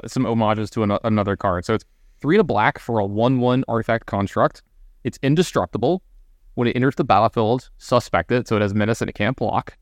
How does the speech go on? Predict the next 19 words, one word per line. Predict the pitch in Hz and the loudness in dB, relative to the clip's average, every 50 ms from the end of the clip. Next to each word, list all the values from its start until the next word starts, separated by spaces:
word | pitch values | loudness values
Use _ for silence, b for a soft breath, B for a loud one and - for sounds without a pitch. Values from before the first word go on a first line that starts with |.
| - - _ _ _ _ _ _ _ - | -20 -20 _ _ _ _ _ _ _ -4
Uh, | 117 117 120 117 - | -2 0 0 0 0
whenever | 110 117 123 143 180 202 190 | 0 0 0 0 2 0 0
Barbed | 143 - 123 131 147 147 | 0 -2 -2 -2 -4 -4
Servitor | - 131 123 127 123 120 113 | -2 -2 -2 0 0 -2 0
deals | 110 113 110 104 - | 0 0 0 -2 -2
combat | - - - 143 170 185 151 123 | -6 -6 -2 0 2 2 2 2
damage | 117 110 107 101 - | 2 2 2 0 0
to | 120 | -2
a | 104 | -4
player, | - - 90 95 85 87 98 | -2 -2 -2 -2 -2 -2 -2
you | 95 104 107 | -4 -4 -4
draw | 95 98 110 151 185 | -2 0 2 4 4
a | - | 4
card | - - 76 78 104 - - _ _ _ _ - _ - | 2 0 -2 -2 -2 -6 -8 _ _ _ _ -20 _ -6
and | - 113 | -2 0
you | 107 107 | 0 0
lose | 156 208 233 202 - | 2 0 0 0 -2
one | 104 92 82 | -4 -6 -6
life. | 80 80 82 - - - - - | -8 -8 -8 -10 -10 -12 -14 -20